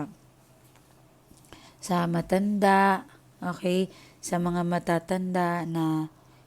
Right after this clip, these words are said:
hindi kayang magtrabaho. Maganda po yun. Magpakain po kayo. Ang ganda. Ang ganda talaga. Kinikilabutan ako. Okay, kahit nagkamali tayo, pero six, talagang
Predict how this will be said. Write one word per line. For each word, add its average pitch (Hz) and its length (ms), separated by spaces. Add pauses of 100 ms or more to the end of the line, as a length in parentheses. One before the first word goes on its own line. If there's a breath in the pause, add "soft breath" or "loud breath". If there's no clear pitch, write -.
(160)
hindi 175 160
kayang 165 400
magtrabaho. 185 1040 (320 soft breath)
Maganda 190 400
po 185 160
yun. 175 400
Magpakain 165 640
po 165 240
kayo. 196 720 (480 soft breath)
Ang 202 160
ganda. 185 400 (720)
Ang 175 80
ganda 190 240
talaga. 170 720
Kinikilabutan 220 800
ako. 185 400 (960 loud breath)
Okay, 247 320
kahit 262 240
nagkamali 254 560
tayo, 214 320
pero 247 560 (160)
six, - 400 (400)
talagang 247 400